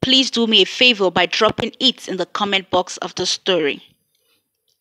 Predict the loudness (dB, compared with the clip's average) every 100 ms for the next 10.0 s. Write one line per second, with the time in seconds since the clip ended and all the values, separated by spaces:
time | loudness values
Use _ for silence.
0 | _ _ _ -12 2 4 6 4 2 2
1 | 2 4 4 4 4 2 0 0 0 0
2 | -4 -2 0 0 2 -2 -2 -4 -4 -4
3 | -10 -18 -18 _ _ -20 _ _ _ _
4 | -2 0 0 4 4 4 2 4 2 2
5 | 0 -4 -4 0 2 2 2 2 0 -4
6 | _ -20 -20 0 2 2 0 0 -4 -2
7 | -2 -4 -2 -2 0 0 -2 -2 0 0
8 | -2 0 2 4 2 -2 -4 -6 -4 -4
9 | 2 4 4 2 0 0 0 -4 -8